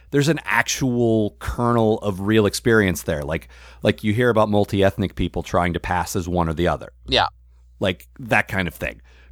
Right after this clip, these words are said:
Speaker 1: Because they're ashamed of it. And that actually speaks to a real thing that happens to some people.
Speaker 2: Oh, yeah.
Speaker 1: And at the end, I do really like, like, as, as stupid as it all is, I really like,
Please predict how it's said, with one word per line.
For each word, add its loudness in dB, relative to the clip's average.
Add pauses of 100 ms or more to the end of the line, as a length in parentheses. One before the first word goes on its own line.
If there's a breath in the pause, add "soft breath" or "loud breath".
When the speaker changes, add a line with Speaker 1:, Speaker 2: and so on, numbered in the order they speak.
Speaker 1:
Because 2 (100)
they're 0
ashamed 2
of -2
it. -8
And -2 (140)
that 0 (380)
actually -2
speaks -4
to 0
a 4
real 2
thing 0
that 0
happens 0
to -6
some -6
people. -10 (100)
Speaker 2:
Oh, 2
yeah. 0 (360)
Speaker 1:
And -2 (760)
at 0
the 2
end, 0
I 4
do 0
really 0
like, -2 (160)
like, -2
as, 0
as 2
stupid 0
as -2
it 2
all 2
is, -2 (460)
I 6
really 4
like, 0